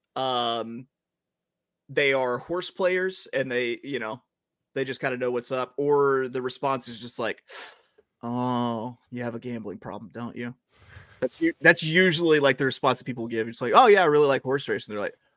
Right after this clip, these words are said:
"Oh, oh. Is the heat on at your home?"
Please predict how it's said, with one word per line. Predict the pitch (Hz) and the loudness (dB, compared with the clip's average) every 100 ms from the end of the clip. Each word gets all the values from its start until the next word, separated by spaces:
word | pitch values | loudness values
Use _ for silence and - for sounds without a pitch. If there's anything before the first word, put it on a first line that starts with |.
| - | -8
"Oh, | 151 180 147 120 110 _ _ _ | -2 -2 -2 -6 -10 _ _ _
oh. | 123 135 120 110 98 _ _ _ _ _ _ _ _ _ _ _ | -18 -16 -16 -18 _ _ _ _ _ _ _ _ _ _ _ _
Is | 123 - | -16 -14
the | 127 | -12
heat | 139 139 | -8 -4
on | 143 151 160 160 _ _ | -4 -4 -6 -12 _ _
at | 143 147 | -10 -8
your | 147 | -8
home?" | 147 156 170 180 | -6 -8 -10 -14